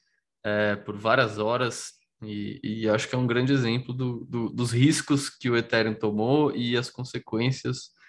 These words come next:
dessas decisões. E, e, e o que a gente não quer no Bitcoin, né? Porque ninguém quer que o Bitcoin um dia saia do ar ou a rede saia do ar por algumas horas, né? Isso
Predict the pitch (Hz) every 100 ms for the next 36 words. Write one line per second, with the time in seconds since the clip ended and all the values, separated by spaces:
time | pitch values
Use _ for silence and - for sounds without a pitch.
0 | - _ _ 139 117 113 113 117 113 117
1 | - 120 107 101 98 - - _ _ -
2 | 104 101 - 104 101 - _ - 113 107
3 | - 107 113 107 113 120 123 110 104 104
4 | - 104 98 101 - 104 107 135 139 123
5 | 113 - - _ - 110 117 - 113 120
6 | 127 123 110 113 127 120 - - 120 120
7 | 117 107 104 107 127 113 107 104 104 104
8 | 104 104 123 123 110 - 113 110 107 107
9 | 113 113 - 110 107 110 101 104 101 101
10 | 104 104 - 123